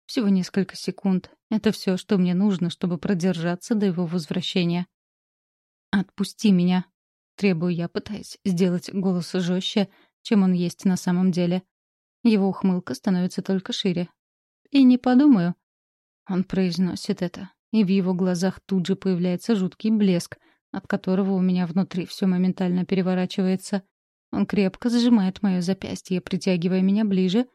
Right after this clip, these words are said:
словно заявляя свои права. Как будто я когда-нибудь буду ему принадлежать. Ну, конечно. Во мне начинает разгораться гнев.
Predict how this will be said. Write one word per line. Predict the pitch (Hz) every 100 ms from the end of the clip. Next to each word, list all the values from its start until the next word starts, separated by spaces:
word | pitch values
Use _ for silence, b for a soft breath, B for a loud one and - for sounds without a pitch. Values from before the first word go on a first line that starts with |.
| _ _
словно | - 208 180 180
заявляя | 180 190 170 196 220
свои | - 190 180
права. | - 226 185 170 _ _ _ _ _ _
Как | - 190 170
будто | 170 - - 175 _
я | 233 202
когда-нибудь | - 190 175 175 180 208 277 -
буду | 185 175 151
ему | 190 233 202
принадлежать. | - 185 180 196 220 185 170 - _ -
Ну, | 320 208
конечно. | 202 180 175 170 - 196 185 _ _ _ _ _ _ _ _ _ _ _ _ _ _ -
Во | 220 202
мне | 185 180
начинает | 180 - 190 180
разгораться | 202 185 185 180 180 190
гнев. | 190 180 175 -